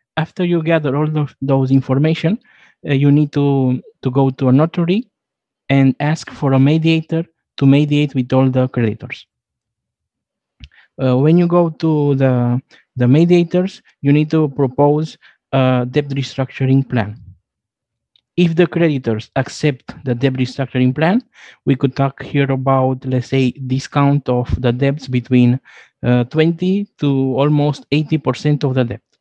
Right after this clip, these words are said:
Instead of a client, uh, to pay, i-, instead of paying, let's say, f-, uh, uh, twenty K to, uh,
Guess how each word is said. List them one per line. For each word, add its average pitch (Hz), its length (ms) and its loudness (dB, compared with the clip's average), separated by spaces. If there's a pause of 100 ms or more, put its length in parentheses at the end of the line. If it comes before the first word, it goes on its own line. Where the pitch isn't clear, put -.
(460)
Instead 139 480 0
of 127 180 -2
a 127 60 -4
client, 123 520 0
uh, 117 280 -2 (400)
to 123 80 -2
pay, 123 560 0 (120)
i-, 127 140 -2
instead 120 320 -2
of - 180 -10
paying, 127 360 2
let's 120 140 -6
say, 123 280 -2 (320)
f-, - 140 -16
uh, 127 340 2 (540)
uh, 120 200 -4
twenty 143 380 0
K 175 280 0
to, 120 280 -4
uh, 113 300 0